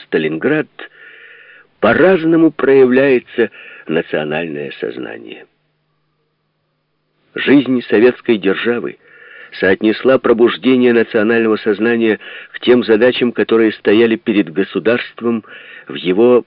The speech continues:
послевоенной жизни, его борьбе за идею национального суверенитета, в утверждении советского, русского во всех областях жизни. Все эти задачи возникли не вдруг в военное и послевоенное время.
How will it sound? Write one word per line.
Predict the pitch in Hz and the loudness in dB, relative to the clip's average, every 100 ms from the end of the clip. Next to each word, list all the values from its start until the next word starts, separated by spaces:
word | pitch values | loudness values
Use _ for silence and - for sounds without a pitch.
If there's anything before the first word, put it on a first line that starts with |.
| _ | _
послевоенной | 120 110 110 107 95 107 104 101 | -4 -2 0 2 2 2 0 -2
жизни, | 98 87 69 57 58 - _ _ _ _ _ _ _ _ | -4 -4 -6 -8 -14 -16 _ _ _ _ _ _ _ _
его | 85 95 113 | 0 2 4
борьбе | 117 101 123 117 | 2 2 2 2
за | 113 113 | 2 0
идею | 90 113 117 | 2 2 4
национального | 113 110 117 104 107 107 107 104 | 0 -2 -2 0 0 0 0 -2
суверенитета, | - 110 98 95 98 87 87 85 95 90 _ _ _ - - | -4 -4 -2 0 -2 -2 -4 -2 -4 -6 _ _ _ -20 -6
в | 71 | -2
утверждении | 110 107 113 95 85 123 123 120 110 - - | 0 2 0 0 0 2 2 2 0 -2 -6
советского, | - 95 113 117 - - 117 110 101 _ _ _ - | 0 2 2 0 -4 -4 0 0 -2 _ _ _ -8
русского | - - 127 - - _ 131 127 131 | -2 0 0 -2 -18 _ 2 4 4
во | 98 80 | 2 -2
всех | - 101 - | -4 -4 -4
областях | 85 87 - - 76 71 | -6 -6 -8 -6 -6 -4
жизни. | 71 64 - 62 - _ _ _ _ _ _ _ _ _ _ _ _ _ _ | -8 -8 -12 -14 -16 _ _ _ _ _ _ _ _ _ _ _ _ _ _
Все | - 104 117 | 0 2 4
эти | 123 | 2
задачи | 110 110 113 - | 0 2 2 2
возникли | 117 98 98 113 - 110 | 0 0 -2 -6 -4 -4
не | 107 107 | 0 0
вдруг | 90 113 131 - | 0 0 0 -2
в | 147 143 | -10 -4
военное | 139 147 131 127 107 95 87 | 2 4 4 4 2 0 -2
и | 78 | -4
послевоенное | 87 - 87 85 80 76 73 71 | -8 -8 -4 -2 -2 -4 -6 -8
время. | 69 67 60 | -6 -8 -10